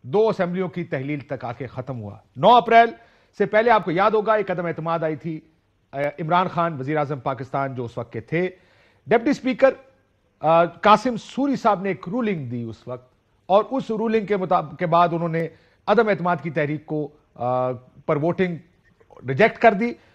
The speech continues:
और, अ, इलेक्शंस कॉल कर दिए इमरान खान साहब ने। उन्होंने एक समरी भेज दी प्रेसिडेंट को, लेकिन सुप्रीम कोर्ट ऑफ पाकिस्तान ने इस, ने इस फैसले को कलअदम करार दिया। यहां से ये मामला शुरू हुआ।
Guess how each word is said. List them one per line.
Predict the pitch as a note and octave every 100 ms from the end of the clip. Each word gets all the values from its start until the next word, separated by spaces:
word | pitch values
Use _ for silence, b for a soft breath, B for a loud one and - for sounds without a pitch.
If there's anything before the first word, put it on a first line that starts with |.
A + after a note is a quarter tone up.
| b -
और, | D#3+ F3 E3+
अ, | F3 E3+ E3+ - _ -
इलेक्शंस | E3 A3+ - A3+ -
कॉल | F3 E3+
कर | D3 D3
दिए | D3+
इमरान | D#3 C#3 C3+
खान | - C#3+
साहब | D#3 C3+
ने। |
उन्होंने | C#3 C3+ C3+
एक | C3
समरी | - C3 C#3
भेज | B2+ B2
दी | B2
प्रेसिडेंट | B2+ D3 E3 D3+
को, | E3+ E3+ b b
लेकिन | B2+ D#3+ G3+ E3+
सुप्रीम | - - F#3+ A#3+ G#3+
कोर्ट | F3+ E3
ऑफ |
पाकिस्तान | D3+ C3+ C#3+ D3 C#3
ने | C3+
इस, | C3 C#3
ने | C#3
इस | -
फैसले | C3+ C3 C#3
को | C3
कलअदम | C3 D3 D3+
करार | D3 C#3+ C#3+
दिया। | C3+ D#3+ D3+ b b b b b -
यहां | D3+ A3 C#4
से | C4+ B3
ये | A3 F3 - -
मामला | D3 D#3 D#3 D3
शुरू | C#3 - D3+ D3
हुआ। | A2+ A2+